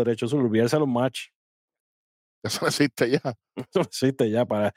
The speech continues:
Speaker 1: Ellos, ellos tienen tableta, con, con prácticamente cada pelotero tiene una tableta.
Speaker 2: Viendo
Speaker 1: Ah.
Speaker 2: Conteo tres y dos de Red Rock Sport Network. No, van, van a ver los programas de esos locos
Speaker 1: Exacto.
Speaker 2: ahí, la,
Speaker 1: Lo único, lo único que
Speaker 2: lambiendo
Speaker 1: no lo
Speaker 2: en las
Speaker 1: vio fue
Speaker 2: redes.
Speaker 1: Dusty Baker.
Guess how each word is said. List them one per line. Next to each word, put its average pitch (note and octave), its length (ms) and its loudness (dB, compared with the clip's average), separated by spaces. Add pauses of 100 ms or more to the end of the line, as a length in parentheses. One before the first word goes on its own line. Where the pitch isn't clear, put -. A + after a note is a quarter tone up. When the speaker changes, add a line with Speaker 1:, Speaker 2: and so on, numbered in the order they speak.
(240)
Speaker 1:
Ellos, C3+ 340 2
ellos C#3+ 260 2
tienen D#3+ 260 0
tableta, C3+ 500 0
con, B2 240 -4
con A2+ 240 -4
prácticamente C#3+ 520 0
cada C3 200 4
pelotero C#3 340 0
tiene A#2+ 160 -2
una B2 60 -2
tableta. G2 480 -2
Speaker 2:
Viendo D3+ 320 2
Speaker 1:
Ah. F3+ 40 0
Speaker 2:
Conteo B2+ 360 0
tres D3+ 180 0
y D#3+ 60 0
dos D3+ 200 2
de D#3+ 100 2
Red C3 180 0
Rock D3+ 120 -2
Sport D3+ 240 -2
Network. F3 260 -2
No, B3+ 200 2
van, F3+ 200 2
van F#3+ 200 2
a - 40 4
ver A3 120 0
los A3 160 0
programas G3+ 420 2
de G3 40 2
esos F#3+ 180 0
locos F3+ 320 2
Speaker 1:
Exacto. E3 60 4
Speaker 2:
ahí, F#3+ 140 0
la, F3+ 120 2
Speaker 1:
Lo D#3 160 0
único, - 160 2
lo B2+ 120 2
único A#2+ 40 0
que - 0 -
Speaker 2:
lambiendo B2 200 4
Speaker 1:
no - 100 4
lo C3 60 2
Speaker 2:
en C3 40 2
las B2+ 80 2
Speaker 1:
vio B2+ 80 0
fue - 80 0
Speaker 2:
redes. B2 220 2
Speaker 1:
Dusty B2 60 -2
Baker. A2 420 -2